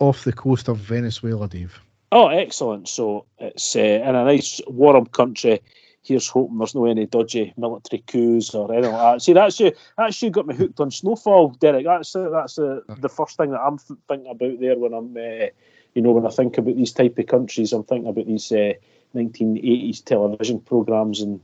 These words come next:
Speaker 2: stuff like that. But, uh, no, no, I'm delighted for him. Hope he does really well.
Speaker 1: I was gonna say his p-, poor wife there, but, I mean, it's a Dutch Caribbean island, so
Speaker 2: Yeah.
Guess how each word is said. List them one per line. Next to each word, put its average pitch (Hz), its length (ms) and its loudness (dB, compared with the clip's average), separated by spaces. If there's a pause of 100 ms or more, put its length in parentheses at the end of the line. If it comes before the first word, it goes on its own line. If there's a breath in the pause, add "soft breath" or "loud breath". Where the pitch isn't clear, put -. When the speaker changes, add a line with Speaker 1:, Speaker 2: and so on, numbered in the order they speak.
(120)
Speaker 2:
stuff - 340 -12
like 101 340 -4
that. - 0 -
But, - 160 -12
uh, 101 220 -12
no, 143 220 8
no, 127 240 6 (200)
I'm 131 220 6
delighted 143 380 6
for 139 240 6
him. 135 140 6
Hope - 280 -8
he 131 60 -6
does 120 240 -4
really 107 160 -6
well. 95 240 -12 (560)
Speaker 1:
I - 20 -6
was 135 140 0
gonna 175 200 4
say 127 200 0
his 117 100 -2
p-, - 300 -20
poor 123 260 2
wife 120 380 0
there, 117 180 0
but, 117 360 -8 (120)
I 120 60 -6
mean, 120 320 -4 (440)
it's 117 200 -8
a 113 40 0
Dutch 113 360 -12
Caribbean 120 500 -4
island, 107 460 -4
so 104 320 -6
Speaker 2:
Yeah. 107 240 -4